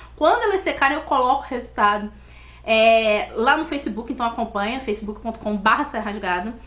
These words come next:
que eu vou colocar se realmente depois de seco. Mas assim, quem é dona de casa sabe, depois quando a gente tira a roupa da máquina, a gente já consegue perceber. Muito cheiroso, muito macio, gente, muito macio mesmo.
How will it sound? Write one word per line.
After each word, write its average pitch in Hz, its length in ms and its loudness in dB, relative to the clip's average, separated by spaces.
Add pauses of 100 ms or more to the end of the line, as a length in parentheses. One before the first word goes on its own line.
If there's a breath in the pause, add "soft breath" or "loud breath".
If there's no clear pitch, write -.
(160 loud breath)
que - 60 -12
eu 214 60 -2
vou 233 100 -8
colocar 254 380 2
se - 160 -8
realmente 262 360 -4
depois 269 400 -8
de 214 220 -12
seco. 214 400 -4
Mas 233 180 0
assim, 240 360 -6 (260 loud breath)
quem 359 160 0
é 349 60 6
dona 349 200 4
de 330 80 -10
casa 330 220 2
sabe, 208 400 0 (140)
depois 247 260 -4
quando 349 140 2
a 381 60 2
gente - 120 -8
tira 339 180 2
a - 40 2
roupa 311 180 0
da 262 100 0
máquina, 285 280 0
a 294 40 -4
gente 294 200 -4
já 311 80 -2
consegue 294 340 -6
perceber. 226 580 -4 (220 loud breath)
Muito 392 320 6
cheiroso, 277 720 2
muito 359 420 4
macio, 269 560 -2
gente, 202 260 -6
muito 359 380 0
macio 320 420 -4 (240 loud breath)
mesmo. 226 540 -4